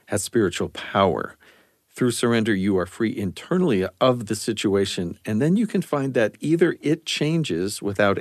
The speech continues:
an, any effort on your part, or you can see how it, it should change." And, and, and, <laughs> and I did laugh when I read this part.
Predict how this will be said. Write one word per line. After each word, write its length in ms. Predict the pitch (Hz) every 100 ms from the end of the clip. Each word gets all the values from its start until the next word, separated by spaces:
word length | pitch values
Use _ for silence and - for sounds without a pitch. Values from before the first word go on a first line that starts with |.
| 120
an, 220 | 110 - -
any 320 | 113 139 113
effort 300 | 104 104 92
on 100 | 90
your 140 | 85
part, 320 | 80 113 98 - - - - _ _ _ _ _ _ _ _ _ -
or 140 | 117
you 200 | 110 123
can 240 | 123 98 90
see 480 | - - - 160 139
how 300 | 95 76 58
it, 100 | -
it 140 | 104
should 180 | - -
change." 360 | - 76 65 -
And, 240 | 104 90 -
and, 180 | 107 107 -
and, 380 | 110 92 82 - - -
<laughs> 260 | - _ -
and 200 | 110 98 -
I 80 |
did 220 | 98 127 90
laugh 340 | 80 69 -
when 160 | 110 87
I 60 |
read 180 | 82 78
this 180 | 76 -
part. 240 | 80 58